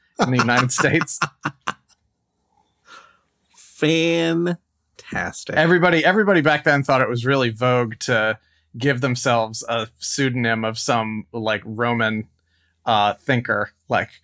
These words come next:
Speaker 1: Publius or Cato or something like that. <laughs>
Speaker 2: I, oh my God. How has your week been, Brandon?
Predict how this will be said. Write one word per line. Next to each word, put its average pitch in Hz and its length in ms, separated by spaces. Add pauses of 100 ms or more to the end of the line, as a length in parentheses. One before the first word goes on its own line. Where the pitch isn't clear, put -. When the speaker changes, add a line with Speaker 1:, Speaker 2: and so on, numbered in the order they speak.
(220)
Speaker 1:
Publius 113 540
or 107 120
Cato 127 500
or 110 120
something 127 360
like 110 240
that. 113 320 (480)
<laughs> - 400
Speaker 2:
I, 175 220 (140)
oh 131 320
my 90 220
God. 101 380 (340)
How 196 220
has 190 300
your 170 120
week 135 300
been, 104 180
Brandon? - 480